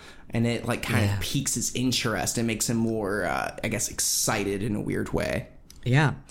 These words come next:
Speaker 2: And in a way, this may have, it, it was also probably a sign of the times, or part of the requirements of the times, but also maybe that interest in this pain. At fourteen years old in seventeen fifty-four, Saad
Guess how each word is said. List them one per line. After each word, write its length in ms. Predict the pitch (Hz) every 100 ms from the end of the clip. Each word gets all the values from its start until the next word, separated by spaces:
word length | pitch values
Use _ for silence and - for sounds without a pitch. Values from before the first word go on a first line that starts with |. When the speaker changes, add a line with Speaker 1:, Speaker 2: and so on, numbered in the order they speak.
| - - -
Speaker 2:
And 320 | 156 151 143
in 240 | 160 - 165
a 60 |
way, 240 | 139 151 151
this 180 | 139
may 140 | 143 139
have, 240 | 131 123 - - -
it, 220 | 135 -
it 80 | -
was 180 | 131 127
also 220 | 135 127
probably 460 | 107 127 113 113 104
a 20 |
sign 220 | - 113
of 100 | 117
the 80 | 131
times, 480 | 139 156 156 147 - - -
or 360 | 135 123 107 - - - - - - -
part 320 | - 196 196 -
of 400 | 143 120 117 - - - -
the 100 | 135
requirements 560 | 120 - 180 143 117
of 80 | 117
the 80 | 113
times, 460 | 117 117 113 117 - - -
but 120 | -
also 300 | 131 139 147
maybe 360 | 139 139 135 135
that 180 | 127 -
interest 520 | 156 147 135 127 -
in 300 | - 127 120
this 180 | 117 110
pain. 500 | - 156 135 123 127 - - -
At 160 | 131 -
fourteen 340 | 156 147 147
years 160 | 131 120
old 200 | 120 117
in 120 | 117
seventeen 400 | 120 117 113 113
fifty-four, 600 | 117 107 110 127 120 117
Saad 340 | - 123 117